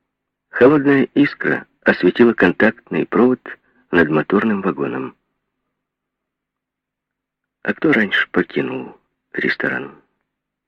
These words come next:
Ну, те двое или мужчина? Они и раньше.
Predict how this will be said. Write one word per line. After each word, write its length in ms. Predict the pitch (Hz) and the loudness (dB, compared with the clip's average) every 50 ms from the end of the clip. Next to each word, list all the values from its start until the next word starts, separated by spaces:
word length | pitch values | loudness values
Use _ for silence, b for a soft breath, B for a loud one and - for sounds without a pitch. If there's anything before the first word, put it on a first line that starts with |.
| _ _ _ _ _ _ _ _ - | _ _ _ _ _ _ _ _ -8
Ну, 120 | - - - _ _ _ _ _ | -8 -8 -8 _ _ _ _ _
те 220 | - - - 90 80 | -6 0 2 2 2
двое 560 | 78 82 76 78 82 87 98 113 120 117 - _ _ _ _ _ _ _ _ _ _ _ | 2 0 -2 0 0 2 2 2 0 0 -2 _ _ _ _ _ _ _ _ _ _ _
или 280 | - - 101 98 101 110 | -12 -8 -8 -6 -6 -6
мужчина? 580 | 110 107 110 - - - - - - - - _ _ _ _ _ _ _ _ _ _ _ _ _ _ _ _ _ _ _ _ _ _ _ _ _ _ _ _ _ _ _ _ _ _ _ _ | -8 -6 -6 -4 -4 -4 -4 -4 -6 -10 -12 _ _ _ _ _ _ _ _ _ _ _ _ _ _ _ _ _ _ _ _ _ _ _ _ _ _ _ _ _ _ _ _ _ _ _ _
Они 400 | - 139 143 139 143 - 143 - | -10 -8 -8 -6 -6 -6 -4 -4
и 40 | 143 | -2
раньше. 460 | - 151 - - 196 - - - - | -2 -2 -2 0 0 -2 -4 -4 -6